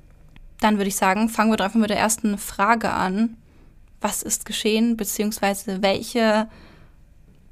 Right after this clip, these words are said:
verhaltenspsychologischen Auffälligkeiten haben wir oder was ist generell eigentlich auffällig an dem Fall? Vielleicht wär's ganz smart, sich mal anzugucken, was fällt uns denn daran auf?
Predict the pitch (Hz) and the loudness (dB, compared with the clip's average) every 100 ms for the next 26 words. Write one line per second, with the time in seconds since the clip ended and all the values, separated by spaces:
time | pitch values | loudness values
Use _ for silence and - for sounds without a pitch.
0 | - - - 214 208 208 208 220 226 220 | -20 -16 -6 0 0 0 -2 -6 -6 -2
1 | 208 208 208 202 - 226 - 190 185 - | -2 -2 -6 -4 0 0 0 -2 -4 -6
2 | 196 175 202 196 190 185 190 196 220 208 | -4 -4 -4 -4 -4 -2 0 2 0 0
3 | 196 190 214 240 175 190 - 185 - 190 | 0 2 4 4 2 0 -2 -2 -2 -6
4 | 180 - 165 170 - 175 - - 185 190 | -4 -4 -4 -4 -2 -2 -2 -4 -2 -2
5 | 196 196 185 - 196 202 - - - - | -2 -6 -6 -2 0 0 -2 -10 -20 -20
6 | - - - 208 202 180 202 - 196 202 | -20 -20 -10 -6 2 4 2 -2 -6 -4
7 | 196 202 - - 202 - - 247 - 190 | 0 0 0 0 0 0 -4 -4 -2 -2
8 | 190 180 - 196 185 - | -2 -2 0 0 -2 -8